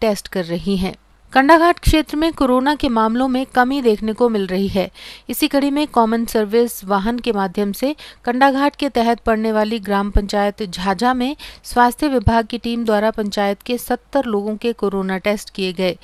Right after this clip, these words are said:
इस दौरान सभी लोगों की टेस्ट की रिपोर्ट नेगेटिव आई, जो कि पंचायत सहित क्षेत्र के लिए राहत की खबर है। ये टेस्ट स्वास्थ्य पर्यवेक्षक जयंत शर्मा की देखरेख में किए गए। पहले क्षेत्र के लोगों को अपना कोरोना टेस्ट करवाने के लिए सिविल अस्पताल कंडाघाट आना पड़ता था।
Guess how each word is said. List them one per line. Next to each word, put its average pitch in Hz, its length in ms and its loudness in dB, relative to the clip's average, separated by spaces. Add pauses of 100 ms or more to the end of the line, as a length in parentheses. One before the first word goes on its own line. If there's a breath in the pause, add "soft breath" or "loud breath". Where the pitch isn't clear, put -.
(320 loud breath)
इस 226 140 -6
दौरान 269 320 4
सभी 262 280 0
लोगों 233 300 0
की 247 140 -6
टेस्ट 220 340 -2
की 226 120 -6
रिपोर्ट 196 400 -4
नेगेटिव 185 420 -4
आई, 247 240 -2 (120)
जो 240 300 2
कि 277 140 -2
पंचायत 208 560 0
सहित 233 360 0
क्षेत्र 196 400 -4
के 196 140 -4
लिए 247 360 -2
राहत 196 280 0
की 190 140 -10
खबर 185 300 -2
है। 175 260 -6 (260)
ये 247 100 0
टेस्ट 285 380 2
स्वास्थ्य 240 520 0
पर्यवेक्षक 220 760 0 (280)
जयंत 226 460 -2
शर्मा 214 380 -2
की 208 260 -8
देखरेख 196 540 -2
में 190 120 -4
किए 185 240 -2
गए। 180 260 -2 (360 loud breath)
पहले 277 260 4
क्षेत्र 269 380 0
के 262 140 -2
लोगों 240 300 0
को 302 120 0
अपना 233 360 0
कोरोना 247 400 0
टेस्ट 262 280 -2
करवाने 208 440 0
के 220 120 -4
लिए 220 280 -2
सिविल 240 360 -4
अस्पताल 247 480 -2
कंडाघाट 208 640 -2
आना 190 240 -4
पड़ता 185 360 -4
था। 190 220 0